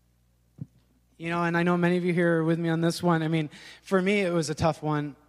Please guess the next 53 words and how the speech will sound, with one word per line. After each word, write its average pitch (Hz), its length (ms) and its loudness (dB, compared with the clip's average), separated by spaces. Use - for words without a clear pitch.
Um, 143 480 -6
you 170 120 -2
know, 156 80 2
and 156 100 0
it's, - 160 -6
it's 151 300 -4
no 196 200 4
surprise 175 600 0
that 151 180 -4
there 165 120 2
are 160 40 0
just 156 160 -6
many 180 280 0
who 170 180 -4
just 185 300 -4
cannot 175 360 2
come 175 200 0
to 151 60 2
grips 180 260 0
with 156 80 -4
this 151 140 -2
idea 156 380 2
of, 135 220 0
"You 156 160 -4
mean 190 180 0
if 185 140 -6
I 135 100 -2
just 139 380 -2
place 147 260 -2
my 143 160 0
faith 135 380 -2
in 120 200 -8
Jesus 135 420 -6
and 123 120 -4
what 120 140 -6
he 131 120 -8
did, 131 380 -4
then 135 100 -2
I'm 127 160 -2
right 131 160 -8
with 123 140 -18
God? 131 360 -4
Like, 135 120 0
I 139 80 -2
can 147 100 -10
be 135 80 -12
a - 20 -14
child 135 360 -6
of 120 100 -6
God? 127 220 -2
He's 165 180 -2
my 143 100 -2
father? 135 400 -4